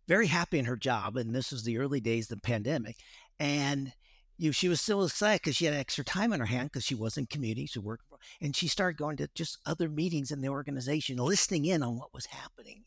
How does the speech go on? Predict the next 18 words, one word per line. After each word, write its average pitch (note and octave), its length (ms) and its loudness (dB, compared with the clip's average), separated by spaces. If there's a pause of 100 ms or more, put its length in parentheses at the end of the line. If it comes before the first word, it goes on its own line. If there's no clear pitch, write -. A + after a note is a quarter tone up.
And, A#2+ 160 -20 (100)
and, - 120 -16 (200)
you F3+ 120 -10
know, A#2+ 80 -14
she's - 180 -12
twenty-four A3+ 480 0
years E3 220 0
old, - 260 -4 (340)
learning. G3 340 -2 (440)
And E3+ 140 2
her F#3+ 100 4
boss E3 640 4
found D3 280 2
out F3 140 -2
about C#3 320 -6
that, A2 300 -4
and C3+ 160 -2
he, D3 280 -2